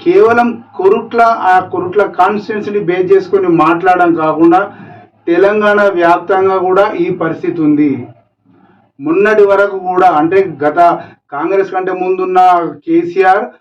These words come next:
ఒంటెద్దు పోకడలకు పోయి ఆయుష్మాన్ భారత్ స్కీమ్ను భారత్ తెలంగాణలో కూడా అడుగు పెట్టకుండా చేసిన అపకీర్తి సంపాదించుకున్న నేపథ్యంలో ఇప్పుడు కాంగ్రెస్ ప్రభుత్వం కూడా దాదాపుగా అలాంటి పనే చేస్తుంది.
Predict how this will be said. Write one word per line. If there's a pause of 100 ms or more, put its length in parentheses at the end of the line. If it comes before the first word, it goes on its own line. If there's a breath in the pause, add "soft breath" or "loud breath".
(320 soft breath)
ఒంటెద్దు
పోకడలకు
పోయి (300)
ఆయుష్మాన్
భారత్
స్కీమ్ను
భారత్
తెలంగాణలో
కూడా
అడుగు
పెట్టకుండా
చేసిన (540 loud breath)
అపకీర్తి
సంపాదించుకున్న
నేపథ్యంలో (420)
ఇప్పుడు
కాంగ్రెస్
ప్రభుత్వం
కూడా
దాదాపుగా
అలాంటి
పనే
చేస్తుంది.